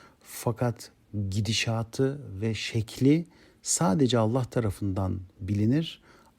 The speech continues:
ama yola çıkılmış demektir. Bu isim, e, biliyoruz ki Allah'ın bütün isimleri insanda tecelli eder ve bizde, e, tecelli eden bu isimler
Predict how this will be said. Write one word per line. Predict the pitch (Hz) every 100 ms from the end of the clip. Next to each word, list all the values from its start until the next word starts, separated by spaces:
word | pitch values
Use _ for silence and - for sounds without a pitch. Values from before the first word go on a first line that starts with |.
| -
ama | 113 139 165 156
yola | 107 113 135
çıkılmış | 131 107 110 101 101 - - - _ _
demektir. | 87 85 85 - - - - _ - - - - - -
Bu | -
isim, | - - 120 131 - _ _ _ _ _ _ -
e, | 101 110 107 107 104
biliyoruz | 110 143 131 107 -
ki | - 104
Allah'ın | - 107 107 113
bütün | 107 - 120
isimleri | 104 104 98 92
insanda | 110 101 104 98 104
tecelli | 107 101 95 95 -
eder | 92 104 110 - - - - - _
ve | 117 110 110
bizde, | 104 107 107 123 156 170 170 - -
e, | 104 101 98 98
tecelli | - 110 117 117
eden | 117 113 110
bu | 127
isimler | 127 - 113 120 165